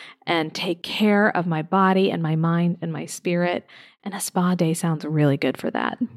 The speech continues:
And she laughed and she agreed. But I also think I was looking at this from more of a self-care perspective because I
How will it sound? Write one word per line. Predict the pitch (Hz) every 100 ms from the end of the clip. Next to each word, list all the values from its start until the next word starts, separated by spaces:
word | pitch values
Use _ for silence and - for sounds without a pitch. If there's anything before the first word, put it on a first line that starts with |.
| -
And | - 247
she | - 349
laughed | 208 165 180
and | 208 196
she | 214
agreed. | 202 180 160 151 196 - - - - - - _ _
But | 262
I | 262 269
also | 277 320 320
think | 294 247 -
I | - 208 208 208
was | - 208 220 - _ _ -
looking | 233 226 208
at | 202
this | 190
from | - 190
more | 170 160
of | 156
a |
self-care | - 254 254 - 165
perspective | - - - 190 - 160
because | 165 - 185
I | 175